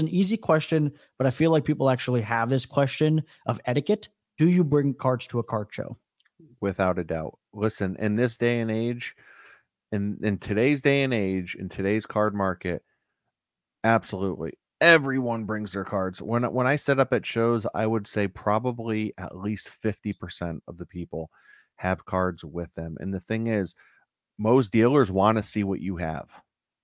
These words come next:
Speaker 2: So definitely offer it up. It doesn't hurt to say, "Are you buying or trading?"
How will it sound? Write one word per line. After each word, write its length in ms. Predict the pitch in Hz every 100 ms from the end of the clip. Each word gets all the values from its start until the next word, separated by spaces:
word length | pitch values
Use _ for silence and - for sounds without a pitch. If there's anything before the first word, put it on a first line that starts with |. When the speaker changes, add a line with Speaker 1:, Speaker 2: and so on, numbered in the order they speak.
| _
Speaker 2:
So 440 | - 117 101 90 - _ _ _ 98 -
definitely 480 | 117 - 131 131 -
offer 380 | 113 110 120
it 80 | 107
up. 220 | 101 101
It 140 | 101 -
doesn't 300 | 107 104 101
hurt 240 | 104 104
to 60 | 104
say, 180 | - 107
"Are 100 | 101
you 160 | 95 95
buying 380 | 95 98 107 110
or 80 |
trading?" 560 | 104 110 98 92 92